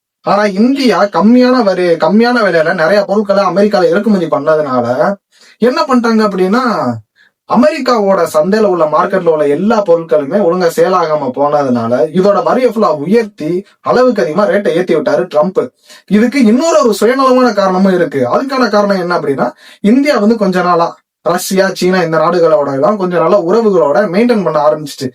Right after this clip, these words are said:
இது ட்ரம்புக்கு பிடிக்கல. "நான் பேசாதவனோட நீ ஏன் பேசுன?" அப்படின்னு சொல்லிட்டு அதுக்கு சண்டை போட்டு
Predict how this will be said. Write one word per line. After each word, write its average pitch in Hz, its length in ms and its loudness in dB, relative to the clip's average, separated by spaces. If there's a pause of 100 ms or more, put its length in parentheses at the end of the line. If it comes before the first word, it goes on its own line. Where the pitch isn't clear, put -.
(280)
இது 320 360 0
ட்ரம்புக்கு 247 380 2
பிடிக்கல. 185 320 0
"நான் 247 340 -2
பேசாதவனோட 233 760 2
நீ 240 220 2
ஏன் 254 160 2
பேசுன?" 165 580 -2
அப்படின்னு 220 180 2
சொல்லிட்டு 160 480 -2 (260)
அதுக்கு 277 420 -2
சண்டை 208 300 0
போட்டு 170 500 0